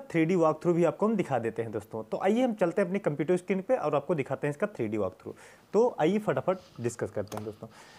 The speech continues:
तो ये प्लान जो है बीस फीट इसका फ्रंट है और ये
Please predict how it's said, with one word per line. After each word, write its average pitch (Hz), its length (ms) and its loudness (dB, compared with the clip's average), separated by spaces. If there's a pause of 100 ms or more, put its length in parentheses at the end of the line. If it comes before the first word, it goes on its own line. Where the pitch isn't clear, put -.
(460)
तो 233 100 6
ये 247 180 4
प्लान 226 340 2
जो 240 100 2
है 214 140 4
बीस 202 340 2
फीट 214 160 0
इसका 214 240 0
फ्रंट 156 340 0
है 185 160 2
और 170 280 4
ये 220 200 8